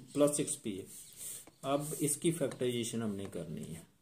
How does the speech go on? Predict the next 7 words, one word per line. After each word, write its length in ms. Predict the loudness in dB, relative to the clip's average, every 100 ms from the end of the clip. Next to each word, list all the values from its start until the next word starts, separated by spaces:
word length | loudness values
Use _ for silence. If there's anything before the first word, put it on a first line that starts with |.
| -10 -8 -8 -8 -8 -16 _ _ _ _ _ -4
माइनस 520 | 0 2 2 2 0
सिक्सटीन 540 | -2 -2 -2 -2 -4
पहले 280 | 0 2 2
लिखनी 320 | 0 0 -4 -2
कांस्टेंट 560 | 0 0 -2 -2 0
term, 280 | 0 0 0
फिर 580 | -2 -6 2 4 6